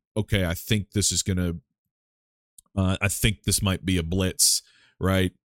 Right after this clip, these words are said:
Uh, this might be, I th-, this might be a zone blitz. They, they're bringing five this time. They're bringing six. You know, having educated guesses, you know, based on,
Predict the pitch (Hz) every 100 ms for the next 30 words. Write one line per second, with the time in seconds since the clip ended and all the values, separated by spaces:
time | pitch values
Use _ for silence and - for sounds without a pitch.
0 | - 90 90 90 87 85 101 95 110 98
1 | 82 92 90 71 87 90 - - 82 95
2 | 104 98 98 95 92 101 98 98 98 98
3 | 95 - - - 95 87 98 92 101 95
4 | 90 104 98 98 90 95 - 101 95 95
5 | 95 85 80 - 107 98 - - - -
6 | - - _ _ _ _ - 113 110 95
7 | - _ _ _ _ _ _ _ _ _
8 | - 139 127 123 107 98 _ _ _ _
9 | _ _ _ _ - 139 127 - 143 117
10 | 104 107 95 - - - - - - 98
11 | 90 82 90 87 - 87 80